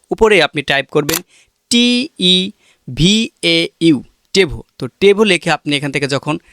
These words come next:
সার্চ করবেন, আপনার সামনে এই অ্যাপ্লিকেশনটি আসবে, এটাকে আপনি ইনস্টল করবেন।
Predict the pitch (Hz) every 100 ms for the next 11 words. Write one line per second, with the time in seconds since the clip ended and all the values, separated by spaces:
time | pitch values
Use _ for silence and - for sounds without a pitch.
0 | _ - 160 165 208 165 143 139 - 156
1 | - 147 165 196 _ - 233 202 151 147
2 | - 139 139 127 123 180 247 - - -
3 | 165 190 170 - 160 180 _ _ 175 190
4 | 151 147 127 123 117 117